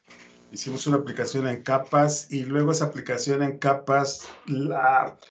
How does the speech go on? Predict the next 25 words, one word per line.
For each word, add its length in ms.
la 160
tratamos 560
de 120
limpiar. 640
Esto 280
es 120
con 240
el, 300
con 200
el 140
fin 380
de 180
que 200
un 100
desarrollador, 840
los 200
típicos 380
desarrolladores 760
que 120
programan 720
bajo 340
una 140
arquitectura 680
de 160
capas, 680